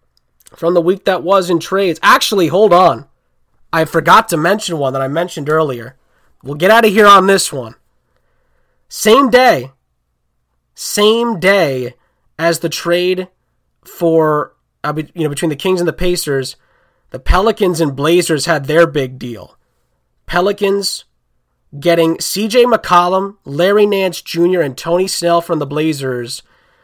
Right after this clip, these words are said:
And in return, the Blazers get Josh Hart, Satoransky, who has since been traded, <laughs> sa-, same with Nickeil Alexander-Walker, since been traded,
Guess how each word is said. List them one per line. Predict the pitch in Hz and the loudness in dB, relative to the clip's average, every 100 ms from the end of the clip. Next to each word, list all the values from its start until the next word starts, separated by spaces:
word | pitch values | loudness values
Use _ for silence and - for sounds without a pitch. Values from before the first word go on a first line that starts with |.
| _ | _
And | - 165 | -6 -2
in | 208 | 0
return, | 202 - 214 175 139 139 _ _ _ _ - | -2 2 4 4 2 -4 _ _ _ _ -14
the | |
Blazers | 143 160 175 175 156 | -4 -2 0 -2 -4
get | 151 123 | -6 -4
Josh | 170 160 180 - | 0 0 0 -2
Hart, | 160 156 - _ _ _ _ _ | 0 0 -4 _ _ _ _ _
Satoransky, | - - 185 185 165 185 - 180 196 | -10 -4 0 2 2 2 -2 -8 -6
who | 190 139 | -6 -6
has | 127 - - _ - | -8 -12 -16 _ -16
since | - 165 - | -10 -8 -4
been | 202 | -4
traded, | 196 196 180 190 214 - - - - | -2 0 2 2 0 -6 -10 -8 -8
<laughs> | - - _ | -12 -20 _
sa-, | - 170 - | -6 -4 -2
same | - 180 | -4 -2
with | 196 | -2
Nickeil | 190 - 190 185 | -6 -4 -2 0
Alexander-Walker, | 185 170 185 185 175 175 170 175 | 0 0 -2 0 2 2 2 -4
since | - 180 170 | -6 -8 -6
been | 165 | -8
traded, | - 165 160 160 | -2 -2 -2 -6